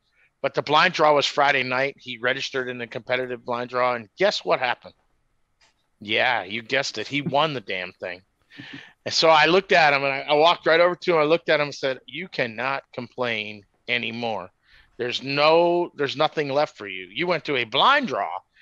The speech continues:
in the competitive division and won." I said, "I, I don't care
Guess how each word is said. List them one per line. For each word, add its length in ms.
in 120
the 80
competitive 420
division 480
and 220
won." 200
I 140
said, 340
"I, 180
I 580
don't 120
care 180